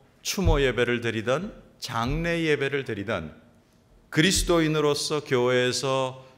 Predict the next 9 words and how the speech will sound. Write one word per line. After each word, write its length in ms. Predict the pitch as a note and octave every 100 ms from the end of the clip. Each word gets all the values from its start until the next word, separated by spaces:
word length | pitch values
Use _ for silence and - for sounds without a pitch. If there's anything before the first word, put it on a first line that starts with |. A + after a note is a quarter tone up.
| _
예수 340 | G#2 B2+ D3 E3+
그리스도를 400 | D3+ C3 D#3 D3
믿고 760 | C#3 - - D3+ D3 D3 D3 - - _
구원받은 800 | B2 A#2+ C#3+ D3+ D3 C#3+ D3 D3
성도의 680 | - C#3 C#3 C3 C3 B2+
장례 520 | B2+ G#2+ F2+ A2 A#2+ G#2+
예배를 480 | F2 E2 F#2+ G#2
드리는 380 | G2 F2+ E2+ E2
건 320 | F2+ G#2 E2